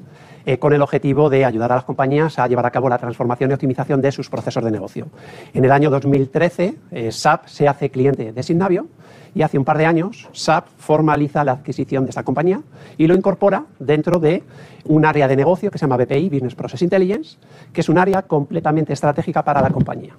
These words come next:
Eh, dentro de todo este bagaje, de todos estos años, de estos trece años, eh, la base de clientes, eh, donde, eh, tenemos desplegado Signavio son tres mil setecientos, más de mil trescientos,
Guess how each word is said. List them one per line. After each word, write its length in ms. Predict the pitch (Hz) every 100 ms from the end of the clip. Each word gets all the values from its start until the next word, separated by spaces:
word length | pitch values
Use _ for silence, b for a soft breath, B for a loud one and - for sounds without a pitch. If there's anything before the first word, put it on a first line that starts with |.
| - - - - B B B B B B -
Eh, 600 | 147 143 143 143 143 139 -
dentro 460 | 131 165 160 175
de 480 | 175 165 160 160 156 -
todo 180 | 156
este 160 | 147 151
bagaje, 380 | 151 170 170 131
de 80 | 113
todos 240 | 127 123
estos 200 | 135 127
años, 420 | 170 185 240 - -
de 60 | 113
estos 240 | - 120
trece 240 | - 127 156
años, 400 | 190 208 - - B B B
eh, 260 | 113 110
la 100 | 123
base 160 | 123 -
de 80 | 143
clientes, 560 | 139 151 - 104 - -
eh, 200 | 110 110
donde, 640 | 117 110 110 120 113 110
eh, 60 | 117
tenemos 260 | 120 123
desplegado 340 | 123 127 123 123
Signavio 320 | 131 147 120
son 160 | 139
tres 180 | 127 113
mil 140 | 117 120
setecientos, 460 | 151 147 185 113
más 120 | 127 113
de 80 |
mil 120 | 110 143
trescientos, 300 | 143 147